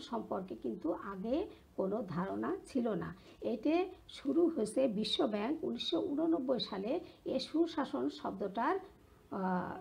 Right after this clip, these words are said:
উৎপত্তি করেছেন, সুশাসন কথাটা প্রথম ব্যবহার করেছেন। ওনারা যখন দেখেছেন যে উন্নয়নশীল দেশের অনুন্নয়নের কারণই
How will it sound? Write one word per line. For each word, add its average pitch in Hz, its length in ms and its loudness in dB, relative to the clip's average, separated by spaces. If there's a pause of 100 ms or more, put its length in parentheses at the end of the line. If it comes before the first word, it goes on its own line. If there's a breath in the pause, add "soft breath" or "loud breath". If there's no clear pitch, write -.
(220)
উৎপত্তি - 420 0 (140)
করেছেন, 196 320 2 (100)
সুশাসন 247 480 -2
কথাটা 233 320 0 (100)
প্রথম 220 200 -2 (100)
ব্যবহার 196 340 0
করেছেন। 165 320 -2 (340 loud breath)
ওনারা 262 300 2 (100)
যখন 294 200 2 (120)
দেখেছেন 226 440 2 (400 loud breath)
যে 202 100 4 (160)
উন্নয়নশীল 294 600 2 (140)
দেশের 220 320 4 (360 loud breath)
অনুন্নয়নের 302 500 4 (140)
কারণই 320 380 6